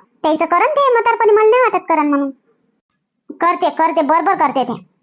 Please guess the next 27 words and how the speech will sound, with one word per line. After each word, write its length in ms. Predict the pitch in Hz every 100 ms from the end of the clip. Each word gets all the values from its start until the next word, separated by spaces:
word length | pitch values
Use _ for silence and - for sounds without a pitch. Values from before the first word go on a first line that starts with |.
| _ -
करते 260 | 302 302
बरोबर, 340 | 269 285 285 302
बरोबर 320 | 320 320 392
होते, 380 | 349 339 359 392
देव 160 | 339
बरोबर 340 | 302 302 302 320
करते, 300 | 269 240 220 - _ -
आपल्याला 300 | 294 311 359
काही 280 | 349 381 427
नाही 120 | 370
करायला 280 | 330 277 240
लागत, 140 | 127 - _ _ 285
बरोबर 320 | 320 311 311
होते 200 | 262 247
ते 140 | 247
सगळं. 300 | 233 214 - - _ _ _ _
हो, 720 | - - 605 605 571 453 427
चला 300 | 494 539 339
बापा, 200 | 339 359
झोपलाय, 440 | 453 453 370 349
झोप 240 | 330 440 392
येते 220 | 320 339
बापा, 500 | 320 320 392 440 440
चला 500 | 370 466 453 - -
झोपून 300 | 302 294 330
जावा 220 | 311 311
आता, 160 | 320